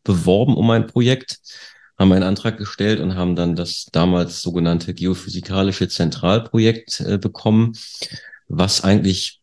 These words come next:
viele der Hafen-, der archäologischen Hafenprojekte mit geophysikalischer Prospektion bedient hat. Und eins davon war eben auch das Rungholt-Projekt. Und, ähm, wir sind dann mit dazu gekommen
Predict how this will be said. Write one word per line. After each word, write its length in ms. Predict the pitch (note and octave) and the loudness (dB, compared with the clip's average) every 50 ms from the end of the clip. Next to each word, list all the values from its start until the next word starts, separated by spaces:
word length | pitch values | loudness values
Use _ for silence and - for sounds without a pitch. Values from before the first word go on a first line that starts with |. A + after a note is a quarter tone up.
| _ _ _ - | _ _ _ -6
viele 320 | - - B2 B2+ C3 B2 | 2 2 4 6 4 4
der 580 | B2+ G#2+ G2 G2 G2 F#2+ F#2+ F#2+ F2+ - - - | 4 4 4 4 4 4 4 2 2 -2 -6 -12
Hafen-, 460 | - - - F2+ G#2+ A#2+ - - A2+ F#2+ | -12 -6 -4 -2 -2 -2 -2 0 0 0
der 100 | F2 D2+ | 0 0
archäologischen 580 | F#2 - F2+ F#2 A2 A#2+ C3 A#2+ - - G#2+ | -2 -2 -2 -2 -2 0 -2 -2 -2 -2 0
Hafenprojekte 960 | G#2 G#2 G#2 - G#2+ - - G2+ F#2+ F#2 F#2 - - - G2 F#2+ F#2 F#2 F2 - | 0 0 0 0 -4 -4 -2 0 0 0 0 -2 -2 0 2 2 2 0 0 -2
mit 240 | D2 F2+ F#2 - _ _ - | -4 -4 -4 -6 _ _ -4
geophysikalischer 880 | - F2 F#2+ - - F#2 E2+ F2+ - - F2+ E2+ F2 F2 - - E2 | 0 2 2 2 2 0 0 0 -2 0 2 2 2 2 0 -2 -4
Prospektion 680 | - - - - - - F2 - - - D#2+ E2 E2 D#2 | -2 -2 -2 -2 -2 -2 -4 -4 -4 0 2 4 4 4
bedient 380 | D#2 D2+ - D2+ D2+ C#2+ - | 4 2 2 4 2 2 2
hat. 200 | - - - - - - | 0 -2 -2 -4 -4 -2
Und 160 | D#2+ D#2+ - | 0 0 2
eins 220 | E2 F2+ G#2 - | 2 0 0 0
davon 340 | - G2+ - - G2 G2 F#2 | -4 -6 -4 -4 -4 -2 0
war 160 | F#2 F#2+ F2+ | 0 0 0
eben 140 | E2 E2 D#2 | 0 0 -2
auch 80 | D#2+ D2 | -2 -4
das 240 | - E2 - - | -6 -8 -6 -2
Rungholt-Projekt. 800 | F#2+ A#2+ D3 D#3 C3+ A#2+ - - - F2 F2 F#2 B2 C#3+ - - - - - - - - - - - - - - _ _ _ _ _ _ _ _ _ _ _ _ _ _ | 0 2 2 2 0 0 -4 -2 0 2 2 2 0 -2 -4 -12 -18 -20 -20 -20 -20 -20 -20 -20 -20 -20 -20 -20 _ _ _ _ _ _ _ _ _ _ _ _ _ _
Und, 380 | - F#2 F#2+ F#2 F#2 F#2 F#2 F#2 | 2 4 4 6 4 4 2 2
ähm, 520 | F2+ F2+ F2 E2+ E2 E2 E2 C#2 A1+ - - | 2 2 2 2 2 0 0 -2 -4 -6 -2
wir 140 | F2 F#2 F2 | 0 0 2
sind 200 | E2+ A2 A#2 A2+ | 4 4 4 4
dann 360 | A2 G2+ G2+ G2 F#2 C2 - - - - | 4 2 2 2 0 -2 -6 -10 -8 0
mit 240 | E2+ G2+ A#2 - | 2 4 4 4
dazu 280 | A#2+ A2 - - D3+ D3 | 2 0 0 -2 -4 -2
gekommen 600 | B2+ G2 - - G2+ G#2 B2 D3+ E3+ E3 C3+ | -2 -4 -4 -4 -4 -2 0 0 0 -2 -2